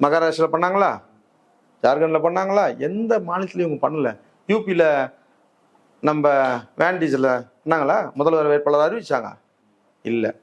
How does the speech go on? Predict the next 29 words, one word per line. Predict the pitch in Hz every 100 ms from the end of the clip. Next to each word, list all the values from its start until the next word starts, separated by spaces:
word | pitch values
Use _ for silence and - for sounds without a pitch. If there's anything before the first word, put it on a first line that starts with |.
| _ _ - 143
முதல்ல | 165 214
அப்படியே | 160 175
சேர்த்து | 175 170 156
நிக்க | 143 156
வைப்பாங்க. | 156 117 107 - _ _ -
கடைசியா | 147 165 170 202 220 151
எது | 156 170
வாய்ப்பு | 151 156 151 143
கிடைக்குது | 131 131 139
அப்படின்ற | 123 123 123
மாதிரி | 123 113
பார்த்து, | 120 - 226 233 _ _ -
இவனை | 175 170 156
இதுல | 160 147
பிடி, | 123 110 -
அவனை | 143 151 143
அதுல | 165 170
பிடி, | 135 120 -
உன்னை | 156 151
சமாதானப்படுத்த | 147 160 160 139 123 120 - - 196
முடிச்சிருவாங்க. | 160 127 98 90 _ - - -
ஏன்னா, | 180 170
இரண்டாயிரத்தி | 165 190 202 208 202
இருபத்தொன்பது | 185 185 180 175 165 160
வரைக்கும் | 165 175 220 277 - _ _ _ _ _ _ _ _ -
மேல | 170 175 160
ஒன்றிய | 165 170 156
அரசு | 156 135
பாஜக, | 131 123 110